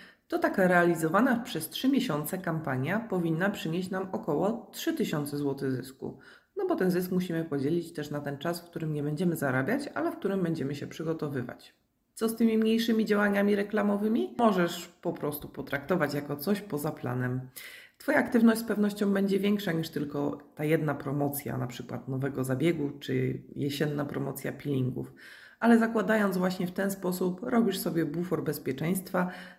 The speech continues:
na wypadek, gdyby w tej głównej akcji coś poszło nie tak. Wtedy będziesz mogła zarobić nieco pieniędzy na tych mniejszych działaniach i Twój budżet nadal się będzie spinał.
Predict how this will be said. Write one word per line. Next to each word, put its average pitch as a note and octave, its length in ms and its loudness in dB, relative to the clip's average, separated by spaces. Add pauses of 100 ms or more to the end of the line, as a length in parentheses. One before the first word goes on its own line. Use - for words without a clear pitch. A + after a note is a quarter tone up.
na C#4+ 120 4
wypadek, F#3 400 2
gdyby D3+ 240 -4
w C#3 60 -10
tej C#3+ 160 -2
głównej E3+ 460 2
akcji E3 320 -4
coś C#3+ 220 -8
poszło C#3+ 320 -8
nie C3+ 140 -4
tak. - 300 -10 (400)
Wtedy G3 380 4
będziesz D#3+ 340 0
mogła C#3+ 240 -2
zarobić D3 380 -2
nieco D3 240 -6
pieniędzy C#3 420 -2
na G3 100 0
tych A#3 220 -4
mniejszych C3+ 400 0
działaniach A#3 480 4 (260)
i F4+ 200 0 (200)
Twój G#3 120 0
budżet D3 560 -4
nadal C3 340 -2
się B3 160 -4
będzie A3 280 2
spinał. C3 400 -4